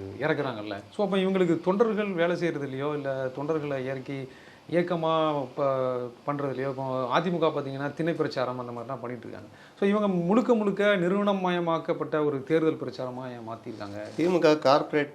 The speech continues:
Speaker 2: மயம் ஆகுது அப்படின்றதுக்கு இதெல்லாம் உதாரணம்.
Speaker 1: ம்.
Speaker 2: தி மு க அடிப்படையிலேயே கிளை தோறும் வலுவா உள்ள ஒரு கட்சி. எப்படி
Speaker 1: ம்.
Speaker 2: அ தி மு கவோ, அதே மாதிரி தான் தி மு கவோ.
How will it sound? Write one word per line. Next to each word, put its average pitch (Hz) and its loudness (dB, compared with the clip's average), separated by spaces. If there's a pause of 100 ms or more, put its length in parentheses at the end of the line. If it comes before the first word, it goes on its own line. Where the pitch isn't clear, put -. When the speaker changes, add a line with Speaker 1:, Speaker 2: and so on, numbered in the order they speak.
(100)
Speaker 2:
மயம் 117 -2
ஆகுது 113 -2
அப்படின்றதுக்கு 117 -8
இதெல்லாம் 113 -6
உதாரணம். 110 -10
Speaker 1:
ம். 113 -10 (560)
Speaker 2:
தி 156 2
மு 175 6
க 160 8
அடிப்படையிலேயே 147 2 (260)
கிளை 139 0
தோறும் 131 0 (440)
வலுவா 131 4
உள்ள 117 2
ஒரு 107 -6
கட்சி. - -10
எப்படி 120 -4
Speaker 1:
ம். 127 6
Speaker 2:
அ 127 6
தி 135 -2
மு 131 -4
கவோ, 123 -2
அதே 127 0
மாதிரி 120 -4
தான் 117 -6
தி 120 -4
மு 110 -4
கவோ. 95 -10